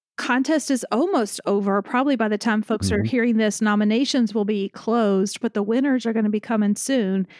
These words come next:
Speaker 1: And this is
Speaker 2: Mm-hmm.
Speaker 1: always one thing that I really look forward to, because it's really fun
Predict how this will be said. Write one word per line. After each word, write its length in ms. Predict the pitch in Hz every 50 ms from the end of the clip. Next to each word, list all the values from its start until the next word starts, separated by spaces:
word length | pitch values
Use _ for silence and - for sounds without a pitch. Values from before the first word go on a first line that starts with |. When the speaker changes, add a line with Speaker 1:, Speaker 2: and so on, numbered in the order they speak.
| - - - - _ -
Speaker 1:
And 140 | 226 233
this 140 | 233 254 -
is 120 | - - -
Speaker 2:
Mm-hmm. 80 | 311 285
Speaker 1:
always 360 | 285 277 277 277 262 220 226
one 220 | 226 233 247 247
thing 240 | 247 269 240 240 233
that 140 | 226 - - -
I 140 | 190 226
really 280 | 302 311 277 240 226 226
look 220 | 214 208 196 -
forward 300 | - - 202 196 196 190 -
to, 260 | - 226 214 202 190
because 520 | 185 208 208 - 226 208 190 190 190 - - _ _ _ _ _ _ _
it's 160 | - 220 - -
really 200 | 262 285 302 277
fun 500 | - - 262 240 240 240 240 233 233